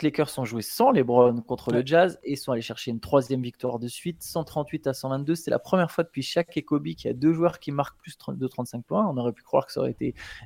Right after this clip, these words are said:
Speaker 1: Davis, LeBron, et non, c'est Anthony Davis, effectivement, trente-sept points, quinze rebonds,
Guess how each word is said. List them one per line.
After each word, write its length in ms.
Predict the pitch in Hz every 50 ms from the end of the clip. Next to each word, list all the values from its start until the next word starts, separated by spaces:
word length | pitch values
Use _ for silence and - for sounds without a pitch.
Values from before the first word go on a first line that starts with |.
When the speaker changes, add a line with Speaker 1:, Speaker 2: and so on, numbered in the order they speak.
| -
Speaker 1:
Davis, 320 | 131 139 139 139 131 - -
LeBron, 340 | 135 120 120 127 143 160 156
et 80 | 131
non, 140 | 135 139 151
c'est 160 | - - 135
Anthony 320 | 135 131 - 147 147 147 139
Davis, 320 | 147 147 143 151 143 -
effectivement, 480 | 127 - 127 - - 135 131 139 135 -
trente-sept 440 | - - 147 143 - - 135 -
points, 160 | - 135 139 131
quinze 220 | - 127 123 117
rebonds, 300 | 120 127 143 180 -